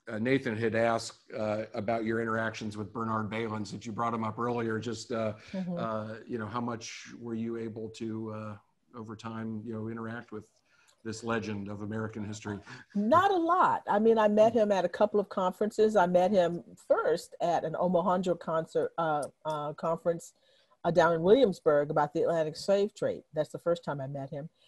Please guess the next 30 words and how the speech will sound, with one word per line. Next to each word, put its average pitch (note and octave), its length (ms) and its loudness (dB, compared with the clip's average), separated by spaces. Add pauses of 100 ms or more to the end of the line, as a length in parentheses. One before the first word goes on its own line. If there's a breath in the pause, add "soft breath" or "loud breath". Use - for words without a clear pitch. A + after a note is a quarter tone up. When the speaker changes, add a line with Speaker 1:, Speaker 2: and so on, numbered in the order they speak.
(220)
Speaker 2:
And F#3 440 2
the F3+ 80 4
next G3 240 6
time F#3 280 2
I D#3+ 120 2
spent E3 280 4
any E3 160 2
time G#3 300 2
with E3+ 180 4
him D3+ 120 0
was D3 160 0
after D3+ 260 4
I D3 60 2
came E3 240 -2
to D#3 80 2
Harvard. F#3+ 340 4
We E3+ 140 2
had E3+ 120 4
lunch. G#3 400 -2 (1000)
So F3 240 6
I D#3+ 140 4
don't, E3+ 320 0
I D#3 140 -2
don't D#3+ 300 -2 (200)
have C#3+ 280 -2
Speaker 1:
<laughs> B2 80 -6
Speaker 2:
extensive, D#3 600 -4
uh, C#3 320 -4 (580)
extensive, D3+ 640 -8
um, C3+ 500 -8